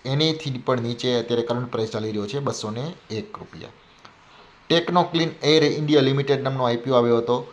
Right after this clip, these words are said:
જે બાર થી ચૌદ તારીખમાં, નવેમ્બરમાં આવેલો હતો, જેની ઇશ્યુ પ્રાઇસ હતી ત્રણસો ને સત્તાણું રૂપિયા, જે લિસ્ટિંગ થયું હતું પાંચસો ને પાંચ રૂપિયા. અત્યારે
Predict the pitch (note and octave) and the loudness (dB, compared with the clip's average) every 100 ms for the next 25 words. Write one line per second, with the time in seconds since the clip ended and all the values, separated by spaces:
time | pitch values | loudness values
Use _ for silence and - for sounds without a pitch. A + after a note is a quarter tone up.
0 | - C3 A#2+ B2+ C#3+ D3+ - D3 D3 - | -2 0 4 8 8 6 0 -6 -8 -8
1 | - D3 D3 D3 D3 D3 - - - _ | -2 -2 0 0 0 -2 -10 -20 -20 _
2 | - B2 C3 A#2+ A2+ A2 A#2+ C#3 C#3 C#3 | -16 -2 2 2 0 -2 -2 0 2 2
3 | C3+ A2+ A#2 G#2+ G2+ - - - - _ | 4 4 2 0 -2 -6 -8 -14 -20 _
4 | B2+ D3 C#3+ C3+ E3+ D3+ D3+ C#3 C3+ D3+ | -2 0 -2 -2 -2 4 4 4 0 -4
5 | D3+ B2+ C3 - C#3+ C#3+ B2 - - D3 | -2 -2 -2 -2 -2 -2 -4 -4 0 2
6 | A#2+ A#2 B2+ B2 B2+ C3+ C3 G#2 A2+ - | 2 0 -2 0 0 -2 -6 -6 -6 -4
7 | D#3 C#3+ C#3 C3+ C3 D3 A#2+ B2 C#3 C3+ | -4 -2 0 0 -2 0 0 0 -4 -8
8 | - D3 D#3 A#2 A2+ G#2+ A#2+ - - - | 0 2 2 -2 -4 -2 -2 -6 -18 -12
9 | A#2+ D3+ C#3+ C#3 | 0 4 4 2